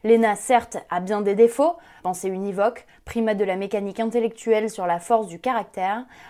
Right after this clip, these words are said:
mais effacer ces trois lettres pour les remplacer par I S P, Institut du service public,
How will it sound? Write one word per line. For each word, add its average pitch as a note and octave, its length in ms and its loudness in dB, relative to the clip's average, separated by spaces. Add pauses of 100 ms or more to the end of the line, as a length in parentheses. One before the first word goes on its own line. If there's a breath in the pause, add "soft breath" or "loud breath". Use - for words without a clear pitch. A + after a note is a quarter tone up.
(100)
mais A#3 160 2
effacer D4 400 -2
ces G3+ 140 -10
trois C4+ 260 2
lettres C4 280 -2
pour G3 220 -6
les G3 80 -4
remplacer G#3+ 480 -2
par F3 340 -2
I G#3 140 -2
S G3+ 220 -4
P, D4+ 260 -6 (300 soft breath)
Institut G#3+ 420 -6
du G3+ 100 -6
service A3+ 320 -4
public, A3+ 520 -8